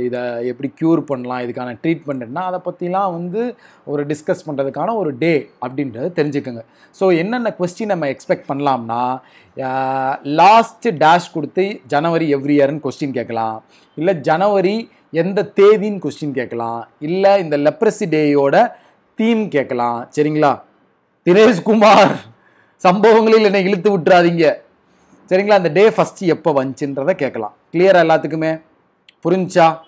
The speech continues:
அடுத்து, ஆஸ்கர் வின்னிங் ஆக்டர் க்ளோரிஸ் லெக்மன் பாசஸ் அவே, சரிங்களா? So, குளோராவின் வீடு, குளோரியாவின் வீடா ஒரு நா-, சுட்டி டி வில ஒரு ஷோ இருக்கும், பார்ப்பீங்களான்னு எனக்கு தெரில.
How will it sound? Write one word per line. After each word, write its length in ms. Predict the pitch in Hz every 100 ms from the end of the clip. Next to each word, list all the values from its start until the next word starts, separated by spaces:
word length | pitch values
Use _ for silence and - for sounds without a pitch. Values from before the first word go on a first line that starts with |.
| _ _ _ _ _ _
அடுத்து, 260 | 139 131 _ _ _ _ _ _ _ _ _ _ _ _ _ _ _ _ _ _ _
ஆஸ்கர் 580 | 139 202 254 - 254 220 165
வின்னிங் 280 | 180 214 - -
ஆக்டர் 360 | 156 - 151 - _ _ _
க்ளோரிஸ் 580 | 226 240 262 262 254 - 143 151
லெக்மன் 460 | 160 165 170 196 180 -
பாசஸ் 420 | 143 143 160 151 _ 117
அவே, 200 | 117 123 113 _ _ _
சரிங்களா? 380 | 160 156 160 147 - _ _ _
So, 80 | 165 170 170 170 170 165 160 160 147 127
குளோராவின் 720 | 143 196 233 233 226 214 214 190
வீடு, 260 | 185 165 131 - _ _ _
குளோரியாவின் 760 | 123 165 226 240 220 202 196 180
வீடா 220 | 156 160 160 139
ஒரு 120 | 139 127
நா-, 240 | 127 127 123 123
சுட்டி 180 | 170 202
டி 140 | 180
வில 120 | 160 147
ஒரு 140 | 135 123 117 113 113 117 110
ஷோ 100 | 165 165
இருக்கும், 280 | 135 117 127
பார்ப்பீங்களான்னு 520 | 135 143 139 139 135
எனக்கு 200 | 113 101 113
தெரில. 200 | 113